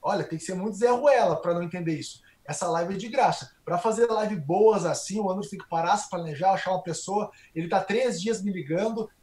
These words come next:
ah, ajustando o processo, é demorado. Então, pra valorizar o profissional, que é um profissional fora da curva, Anderson, tira o print, depois que acaba a live,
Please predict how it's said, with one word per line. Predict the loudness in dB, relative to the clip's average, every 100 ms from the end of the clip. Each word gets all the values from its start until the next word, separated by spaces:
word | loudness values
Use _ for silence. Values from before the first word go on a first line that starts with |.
| -6
ah, | -2 0 0 0
ajustando | -2 -4 -2 -2
o | 0
processo, | -2 0 2 0 0 -8 _ _ -4
é | 0
demorado. | 2 4 6 6 4 2
Então, | -2
pra | -2 0
valorizar | 4 6 6 4 0 2
o | 2
profissional, | 0 -4 -6 -8 -6 -2 0 0 -2
que | -6
é | -6
um |
profissional | -4 -8 -8 -8 -4 -4 -6 -10 _ -4
fora | 0 2 0
da | -4
curva, | -6 -8 -4 -4
Anderson, | -4 -8 -18 _ _
tira | -8 -2 2
o | 2
print, | 0 -8 -6 -8 -10 -16 -20 _ _
depois | -10 -8 -6
que | -4
acaba | -2 0
a | 0
live, | -2 -4 -4 -10